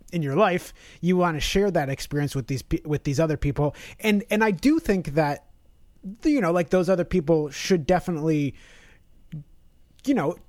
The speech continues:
experience these things with you. They should, they will hopefully go to vegan restaurants with you or try out new recipes with you. I don't think, however, that they are, you know, like, obliged to,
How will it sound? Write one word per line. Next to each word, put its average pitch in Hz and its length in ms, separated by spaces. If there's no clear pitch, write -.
experience 190 800
these 170 180
things 156 260
with 220 200
you. 160 100
They 151 140
should, 156 240
they 185 80
will 170 80
hopefully 160 380
go 147 240
to 156 100
vegan 156 280
restaurants 156 360
with 160 160
you 160 100
or 151 80
try 147 300
out 147 140
new 156 100
recipes 151 440
with 151 220
you. 160 240
I 180 180
don't 220 420
think, 190 340
however, 160 500
that 135 300
they 160 320
are, 139 480
you 185 100
know, 139 160
like, 120 240
obliged 151 880
to, 156 240